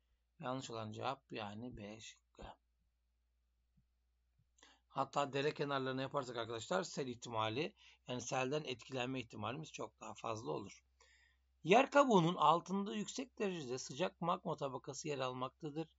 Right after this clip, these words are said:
Birçok doğa olayı magmanın hareketinden kaynaklanır.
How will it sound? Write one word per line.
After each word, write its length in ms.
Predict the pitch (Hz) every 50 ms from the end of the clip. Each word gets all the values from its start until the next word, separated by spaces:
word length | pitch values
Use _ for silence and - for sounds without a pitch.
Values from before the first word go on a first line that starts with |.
| _ _ _ _ _ _ -
Birçok 540 | 190 247 254 - - 190 165 160 - _ -
doğa 200 | 160 165 180 190
olayı 300 | 185 160 135 120 117 117
magmanın 540 | 127 143 160 156 - 143 131 117 113 113 113
hareketinden 640 | 135 143 156 - - 127 - 120 120 123 131 139 135
kaynaklanır. 720 | - 123 117 117 117 117 113 - - 113 107 101 98 -